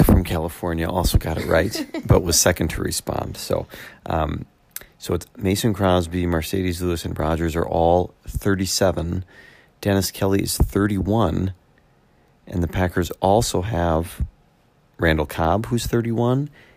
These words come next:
Speaker 1: and they just added Whitney Mercilus, uh, which is a pretty awesome football name, um, uh, pass rusher from, uh, the Houston Texans. He's also thirty-one. So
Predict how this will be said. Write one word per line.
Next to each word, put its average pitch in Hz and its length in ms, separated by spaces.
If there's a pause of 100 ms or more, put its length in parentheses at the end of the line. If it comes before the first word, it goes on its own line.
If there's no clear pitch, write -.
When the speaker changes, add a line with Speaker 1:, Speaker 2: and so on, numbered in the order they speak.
(260)
Speaker 1:
and 92 80
they 92 80
just - 300
added 92 400
Whitney 104 240
Mercilus, 95 880 (800)
uh, - 160
which - 160
is - 80
a - 20
pretty - 280
awesome 85 340
football - 400
name, 82 400 (100)
um, 80 400 (1040)
uh, - 180
pass 95 340
rusher 85 280
from, 80 520 (180)
uh, - 120
the 85 80
Houston 85 380
Texans. - 640 (460)
He's - 220
also - 240
thirty-one. - 640 (880)
So - 440